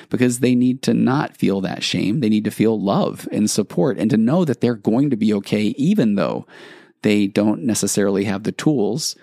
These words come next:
to, to be fully engaged in these areas of life. So then they turn to these unhealthy coping mechanisms.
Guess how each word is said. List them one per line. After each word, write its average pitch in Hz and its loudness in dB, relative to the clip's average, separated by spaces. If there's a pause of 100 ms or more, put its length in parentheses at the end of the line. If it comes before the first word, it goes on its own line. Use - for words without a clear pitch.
(360)
to, 110 0
to - -6
be 113 2
fully 123 0
engaged 117 0
in 98 0
these 95 0
areas 98 0
of 95 -2
life. 98 -2
So - 0
then 139 0
they 139 2
turn 151 0
to 117 0
these 104 0
unhealthy 101 0
coping 147 0
mechanisms. - -6